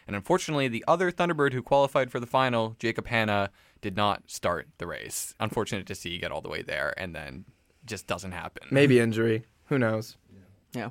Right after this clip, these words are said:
Speaker 3: we'll look at the women's side as well. We had some nice results there. Hasi Fashina Bambara raced to a first-place victory in the Open Women's sixty meter sprint with a time of eight oh five seconds, one of the Thunderbirds'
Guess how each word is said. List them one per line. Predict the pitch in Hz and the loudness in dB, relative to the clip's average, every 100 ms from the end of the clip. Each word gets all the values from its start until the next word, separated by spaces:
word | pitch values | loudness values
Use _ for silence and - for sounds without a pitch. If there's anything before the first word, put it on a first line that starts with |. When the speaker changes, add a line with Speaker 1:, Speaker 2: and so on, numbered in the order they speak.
| - | 4
Speaker 3:
we'll | 151 | 6
look | 160 | 8
at | 143 | 10
the | 139 127 | 10 12
women's | 143 160 151 | 8 6 4
side | 139 131 | 4 4
as | 113 | 4
well. | 117 156 | 4 4
We | 147 | 2
had | 107 | -2
some | - | -2
nice | 107 107 | -2 -2
results | - 98 - - | -4 -6 -6 -2
there. | 120 147 | 0 2
Hasi | 131 131 - | 4 2 2
Fashina | 131 120 123 | -2 -2 -2
Bambara | 107 107 104 127 175 160 | 0 0 8 8 8 6
raced | 120 - | 2 0
to | 95 | -4
a | |
first-place | - 156 147 - 131 - | -2 -2 -4 -4 -4 -2
victory | - 131 143 151 - - - - | -2 -2 -2 -4 -8 -18 -20 -2
in | 117 | 4
the | |
Open | 120 120 123 | 4 4 4
Women's | 113 113 | 4 2
sixty | - 131 127 | 0 -2 0
meter | 120 110 | 0 0
sprint | - - 139 - | 0 2 2 0
with | 117 | -6
a | |
time | 107 117 113 - | -4 -2 -2 -2
of | 104 - _ - | -6 -6 _ 0
eight | 240 | 2
oh | - 110 | 2 -2
five | - - | -4 -10
seconds, | - - - 190 - - - _ | -8 -8 -8 -14 -18 -20 -20 _
one | 117 | -2
of | 110 | -2
the | 104 | -2
Thunderbirds' | 113 110 110 110 | 0 0 0 -2